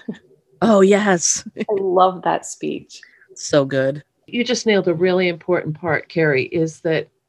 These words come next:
Speaker 3: the, if it's a learned behavior or it's a conditioned response of, "Well, she'll clean up after me anyway, so why should I bother?"
Speaker 2: Right.
Speaker 3: Especially with, with teenagers or young children.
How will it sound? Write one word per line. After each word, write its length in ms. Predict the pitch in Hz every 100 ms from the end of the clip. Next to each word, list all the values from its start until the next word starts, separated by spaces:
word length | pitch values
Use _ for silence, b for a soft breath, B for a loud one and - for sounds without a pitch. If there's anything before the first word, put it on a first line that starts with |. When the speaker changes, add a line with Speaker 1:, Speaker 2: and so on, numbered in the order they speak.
| -
Speaker 3:
the, 320 | 160 175 - -
if 160 | 175
it's 160 | 196 196
a 40 |
learned 300 | 175 185 190
behavior 540 | 185 180 180 170 165 151
or 200 | 156 151
it's 140 | 147
a 60 | 156
conditioned 560 | 160 151 160 160 160
response 600 | 151 151 - 151 147 - -
of, 380 | 160 151 147
"Well, 300 | 170 160 156
she'll 240 | - - 170
clean 260 | - 180
up 160 | 165 165
after 300 | 160 156 165
me 160 | 151 147
anyway, 520 | 156 156 135 135 127
so 200 | - 147
why 200 | 139 143
should 200 | - 139
I 80 | 135
bother?" 580 | 156 170 165 120 127 _ _ -
Speaker 2:
Right. 140 | 185
Speaker 3:
Especially 560 | 147 151 151 175 151 139
with, 280 | 147 135 -
with 160 | 160 156
teenagers 560 | 185 160 151 151 147
or 80 | 143
young 220 | 143 143
children. 420 | 151 156 151 147